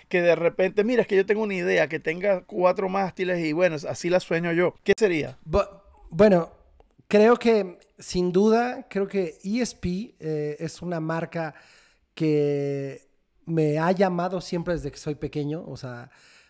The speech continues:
Speaker 2: no sé, cuando veo a bandas como Sepultura,
Speaker 1: Se te salió el
Speaker 2: o no
Speaker 1: metalero,
Speaker 2: sé.
Speaker 1: se te vio la costura de
Speaker 2: Sí,
Speaker 1: metalera.
Speaker 2: sí, sí. <laughs> La
Speaker 1: No, no
Speaker 2: vibe,
Speaker 1: le,
Speaker 2: o sea,
Speaker 1: no me esperaba esta.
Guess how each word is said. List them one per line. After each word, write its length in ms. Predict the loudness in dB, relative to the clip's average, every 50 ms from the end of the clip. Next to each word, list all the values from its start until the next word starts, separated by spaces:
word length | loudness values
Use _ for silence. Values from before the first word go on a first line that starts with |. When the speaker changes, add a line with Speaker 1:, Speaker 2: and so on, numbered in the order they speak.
| _ _ _ _ _
Speaker 2:
no 160 | -8 -6 -6
sé, 220 | -6 -6 -8 -8 -8
cuando 240 | -8 -8 -6 -4
veo 100 | -2 -2
a 40 | -2
bandas 260 | -2 -4 -4 -6 -8
como 160 | -8 -10 -10 -10
Sepultura, 840 | -12 -14 -14 -14 -12 -8 -6 -4 -4 -4 -4 -6 -10 -12 -14 -10
Speaker 1:
Se 100 | -8 -4
te 100 | -4 -2
salió 220 | 0 0 0 0 0
el 60 | 0
Speaker 2:
o 20 |
no 60 | 0 0
Speaker 1:
metalero, 460 | 4 6 6 8 8 8 6 6 2 0
Speaker 2:
sé. 60 | -4
Speaker 1:
se 80 | -4 -2
te 100 | 0 0
vio 140 | 0 2 0
la 80 | 0
costura 320 | 0 0 0 2 4 4 4
de 60 | 4
Speaker 2:
Sí, 60 | 4 2
Speaker 1:
metalera. 360 | 2 2 2 2 2 2 2
Speaker 2:
sí, 120 | 2 4 4
sí. 100 | 4 4
<laughs> 880 | 4 2 0 -2 -4 -6 -6 -6 -10 -12 _ -18 -20 -20 -20 -18 -8 -4
La 180 | -2 0 2
Speaker 1:
No, 100 | 4 6
no 40 | 6 6
Speaker 2:
vibe, 100 | 6 6
Speaker 1:
le, 100 | 6 4
Speaker 2:
o 60 | 4
sea, 120 | 4 2
Speaker 1:
no 60 | 4
me 100 | 4 2
esperaba 380 | 4 6 6 6 8 8 6 6
esta. 280 | 4 2 -2 -6 -14